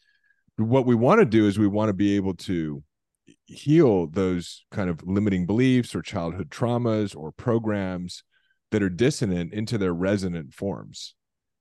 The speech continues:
You know, the reason why I, I think I'm as vulnerable as I am,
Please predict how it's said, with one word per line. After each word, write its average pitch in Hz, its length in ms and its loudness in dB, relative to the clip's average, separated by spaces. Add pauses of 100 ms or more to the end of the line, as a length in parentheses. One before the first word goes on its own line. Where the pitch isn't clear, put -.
You 92 100 -6
know, 95 100 0
the 101 120 0
reason 120 380 2
why 101 200 4
I, 98 340 0 (160)
I 92 100 -8
think - 300 -4
I'm 95 160 0
as 85 120 -4
vulnerable 92 520 -2
as 92 100 -4
I 90 120 -4
am, 90 460 -8